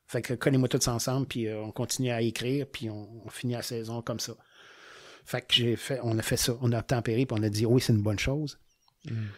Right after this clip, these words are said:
Speaker 1: Fait que là, j'ai travaillé avec, euh, Joanne Arsenault, full pin, euh, tu sais, elle, moi, j'étais au Mexique, puis elle était à Montréal.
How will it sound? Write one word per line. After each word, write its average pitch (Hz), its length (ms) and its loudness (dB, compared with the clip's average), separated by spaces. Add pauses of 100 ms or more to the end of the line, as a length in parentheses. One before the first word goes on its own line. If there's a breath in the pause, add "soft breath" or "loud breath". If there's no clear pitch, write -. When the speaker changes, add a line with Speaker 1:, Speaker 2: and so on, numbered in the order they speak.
Speaker 1:
Fait 123 160 -6
que 147 120 2
là, 127 60 4
j'ai 117 200 2
travaillé 127 320 2
avec, 117 240 -2
euh, 117 60 4
Joanne 117 220 0
Arsenault, 117 360 0
full - 300 2
pin, 123 360 0
euh, 107 200 -6
tu - 80 -8
sais, 135 180 -2
elle, 127 240 0
moi, 123 120 2
j'étais 135 160 0
au 123 140 2
Mexique, - 460 2
puis 110 80 -4
elle 110 80 -6
était 120 120 -4
à 123 60 -2
Montréal. 120 580 -4